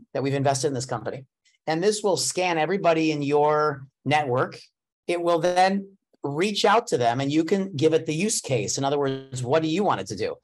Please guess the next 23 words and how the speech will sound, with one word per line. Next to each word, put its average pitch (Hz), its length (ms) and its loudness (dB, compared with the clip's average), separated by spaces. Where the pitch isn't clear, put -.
"Oh, 175 60 4
I 180 60 8
want 233 180 4
you 254 80 -4
to 220 100 4
reach 185 220 0
out 175 140 4
to 165 80 -2
everybody 170 320 0
in 165 80 0
my 151 80 0
network 151 360 -2
and 139 80 -4
find 143 200 0
out 139 80 0
if 131 80 -2
they 139 60 0
would 139 100 0
be 135 60 0
interested 131 260 -2
in 127 80 -2
investing." 123 500 -2
Okay, 135 600 -2